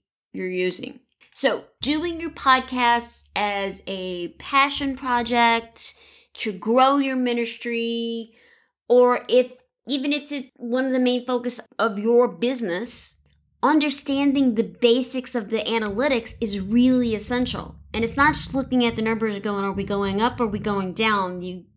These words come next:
gotta ask some really specific questions about these things. Now, many podcast host platforms offer different stats. And of course, you can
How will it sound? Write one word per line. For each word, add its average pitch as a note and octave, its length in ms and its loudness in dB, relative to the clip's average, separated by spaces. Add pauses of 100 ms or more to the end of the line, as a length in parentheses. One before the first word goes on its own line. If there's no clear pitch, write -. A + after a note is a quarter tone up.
(120)
gotta A3 260 4
ask G#3+ 260 4
some F#3+ 140 -10
really G#3 200 -4
specific - 480 -10
questions - 500 -2
about - 240 -8
these - 220 -10
things. - 340 -14 (240)
Now, G#3+ 160 2
many B3+ 440 4
podcast A#3+ 560 -2
host G#3+ 360 -4
platforms G3 960 -2
offer G3 460 -2
different G#3+ 340 -8
stats. - 960 0
And G3 120 -2
of - 120 -14
course, G#3 300 -4
you G#3 60 -16
can F#3+ 280 -8